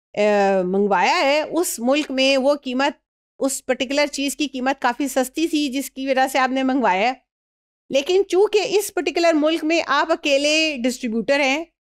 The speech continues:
उस पर्टिकुलर कमोडिटी के, तो आप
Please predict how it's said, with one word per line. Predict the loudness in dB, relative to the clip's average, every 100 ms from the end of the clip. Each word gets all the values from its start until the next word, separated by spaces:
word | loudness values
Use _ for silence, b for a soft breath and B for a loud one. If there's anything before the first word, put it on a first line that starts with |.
| _ _ _ -6
उस | -6 -4
पर्टिकुलर | -6 -4 0 0 0
कमोडिटी | 0 0 0 0 0
के, | 2 0
तो | 2 2 2 0 -4 _
आप | -2 0 0 -6